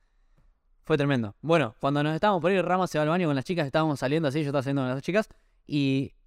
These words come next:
los que estaban de cumpleaños ahí dicen, "No, se van, ¿cómo que se van? No, si son unos capos, si la estábamos pasando re bien, si estaban metiendo toda la onda, vengan, toman, le damos trago, ¿qué quieren, Fernet? No, no tomamos alcohol". "Ah, bueno, pero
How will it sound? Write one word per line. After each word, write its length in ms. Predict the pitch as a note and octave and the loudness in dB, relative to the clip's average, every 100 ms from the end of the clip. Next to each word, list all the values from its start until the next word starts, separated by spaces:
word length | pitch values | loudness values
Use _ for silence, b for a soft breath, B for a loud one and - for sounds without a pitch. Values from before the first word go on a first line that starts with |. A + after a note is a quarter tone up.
| _ _ _ _ _ _ _ _ - | _ _ _ _ _ _ _ _ -4
los 220 | C#3+ B2+ | 0 0
que 240 | - B2 - | 0 0 -2
estaban 340 | A2 E3 D3+ | 0 0 0
de 80 | B2 | -2
cumpleaños 340 | A2+ A#2+ D#3+ | -4 -4 0
ahí 60 | D#3+ | 0
dicen, 240 | G3+ D3+ b b - | 0 -4 b b 0
"No, 260 | D#4 C#4+ | 2 2
se 160 | E3+ F#3 | 0 2
van, 220 | C4+ D4+ - - | 2 2 -2 -2
¿cómo 280 | F4+ D#4+ | 0 2
que 120 | G3 G3 | 0 0
se 100 | G#3+ | 0
van? 200 | G#3 A3 | 0 0
No, 220 | F4+ D#4 | 2 0
si 160 | - G#3 | -2 -4
son 160 | D4+ | -2
unos 160 | C#4+ F#3+ | -2 0
capos, 400 | D#4 F4+ A#3 G3+ | 4 4 4 0
si 80 | G#3+ | -2
la 40 | |
estábamos 280 | G3+ D4+ A#3 | 0 0 0
pasando 300 | G3 B3+ C4 | -4 -4 -4
re 120 | G3+ | -2
bien, 220 | G#3 D#4 B3+ | 0 0 0
si 80 | |
estaban 220 | - B3+ A3+ | 0 2 2
metiendo 280 | F#3+ B3 | 0 0
toda 180 | G3+ A#3+ | 2 2
la 100 | G3+ | 2
onda, 300 | C4 D4+ A3 A#3 A#3 | 2 4 4 2 -2
vengan, 380 | - D4 C4 G3 | 0 2 4 2
toman, 280 | C#4 D4 G3 | 2 4 4
le 80 | F3 | 4
damos 320 | B3+ B3 F#3+ | 4 2 0
trago, 340 | - C#4+ G#3 D#3+ | 0 2 2 0
¿qué 120 | G#3+ | -2
quieren, 260 | C#4 A3 D#3 | 0 0 0
Fernet? 400 | F#3 B3+ B3+ b b - | 0 2 0 b b -4
No, 120 | A3+ | -2
no 80 | G#3+ | 2
tomamos 340 | A#3 A3+ E3 | 2 2 2
alcohol". 300 | D#3+ D#3 B2+ _ _ _ | 2 2 0 _ _ _
"Ah, 160 | C4+ C4+ | 0 2
bueno, 260 | D4+ C#4 | 2 0
pero 240 | F3+ F#3+ | 0 -2